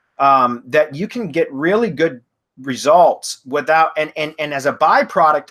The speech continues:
of having a video that is targeted and getting targeted views from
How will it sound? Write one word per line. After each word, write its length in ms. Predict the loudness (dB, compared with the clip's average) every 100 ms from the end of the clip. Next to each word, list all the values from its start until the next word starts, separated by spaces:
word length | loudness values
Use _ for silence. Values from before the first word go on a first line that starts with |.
| -4
of 180 | -4
having 480 | -2 -2 -2 -4 -8 -16 _ _ _ -6
a 120 | -6
video 640 | -4 -2 2 4 4 2 -2
that 100 | -6
is 140 | -6
targeted 580 | -8 0 0 0 -2 -4
and 220 | -6 -10
getting 360 | -6 -4 -6 -10 _ _ -6
targeted 580 | 2 2 4 0 -2
views 640 | -4 0 2 2 0 -4 -12
from 500 | -18 -4 0 0 -4